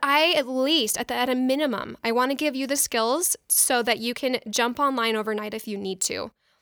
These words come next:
or have some students online that move away, or you can move and keep your students.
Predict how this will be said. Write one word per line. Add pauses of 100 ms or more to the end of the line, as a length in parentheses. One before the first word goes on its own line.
(240)
or
have
some
students
online
that
move
away,
or
you
can
move
and
keep
your
students.